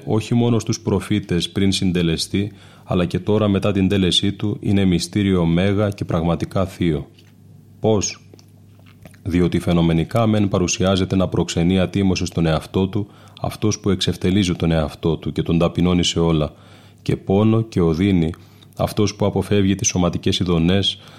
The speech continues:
αυτός που δίνει τα υπάρχοντα καθίσταται αίτιος πτωχίας στον εαυτό του. Δια της δυνάμεως του Θεού όμως,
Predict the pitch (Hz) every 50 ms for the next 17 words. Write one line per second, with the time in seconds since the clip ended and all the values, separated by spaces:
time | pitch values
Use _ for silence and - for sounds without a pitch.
0 | - - - - 95 - - 113 104 - - 104 98 107 110 104 - 110 101 92
1 | 92 - 104 107 101 - 101 95 92 92 90 95 90 - - 107 - - 98 -
2 | - 101 101 101 98 - 98 95 90 - - - - 98 85 - - 107 101 92
3 | 90 - 98 87 87 85 85 - - 90 87 85 - - - - - - - -
4 | - - - - - - - - 87 87 85 80 - 87 78 82 85 90 98 104
5 | 104 104 101 - 110 101 - 95 98 101 101 101 98 95 98 101 - - -